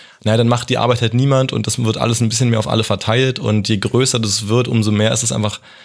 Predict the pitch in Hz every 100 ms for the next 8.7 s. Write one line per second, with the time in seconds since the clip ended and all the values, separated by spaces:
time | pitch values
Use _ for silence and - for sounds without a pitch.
0 | - - - 117 113 107 107 104 101 -
1 | 117 - _ _ - 107 104 113 107 113
2 | 110 95 113 120 - 104 113 113 113 -
3 | 107 95 110 120 - 107 110 101 107 98
4 | 98 123 120 - 110 101 - 101 117 -
5 | - 101 98 95 95 98 95 - - -
6 | 120 117 104 104 113 113 - 107 101 104
7 | 110 117 - - - - 113 117 - 110
8 | 117 135 - 120 117 120